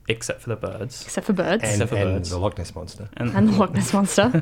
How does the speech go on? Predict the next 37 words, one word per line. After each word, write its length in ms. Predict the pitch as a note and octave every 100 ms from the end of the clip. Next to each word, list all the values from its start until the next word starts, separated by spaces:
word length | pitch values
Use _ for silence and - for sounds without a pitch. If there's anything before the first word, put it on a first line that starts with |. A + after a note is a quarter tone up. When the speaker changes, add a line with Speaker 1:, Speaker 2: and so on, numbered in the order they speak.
| -
Speaker 1:
<laughs> 60 |
Speaker 2:
Thank 200 | - F3+ -
you, 60 |
Phil. 260 | - G3 D#4+ - C#3+ - A#2 - G#2+ - -
Speaker 1:
Uh, 240 | C3 B2+
but 180 | A#2 B2+
yeah, 160 | C#3 C#3
you've 140 | A#2+
got 160 | C3 C3
all 120 | C3+
this 160 | C3 A#2+
other 160 | B2
megafauna, 600 | B2+ A#2 A#2 A#2 A2 G2+
so, 140 | - A2 A2 G2+
like, 160 | A2
your 80 | -
Ice 280 | G2 G2 G#2
Age 200 | F#2+ F#2+
animals, 360 | G2+ G2 F#2 G2
essentially, 500 | G2+ G2 F#2+ - G2+
and 100 | G2+
our 80 | F#2+
big 240 | - G#2
dry 260 | - G2+ G2
animals 340 | G2 F#2+ F#2+
here 200 | - G2+
in 60 | G2
Australia, 520 | F#2+ - G#2 G2 F#2+ - - -
that 200 | A#2 -
did 300 | A#2 A2 A2+
coexist 600 | - A2 G2+ A#2+ G#2+ -
with 200 | G#2 G2+
people. 440 | - B2 A#2+ - -
And 80 | G#2
there's 160 | F#2+
lots 220 | G2 G#2 G2+
of 140 | G#2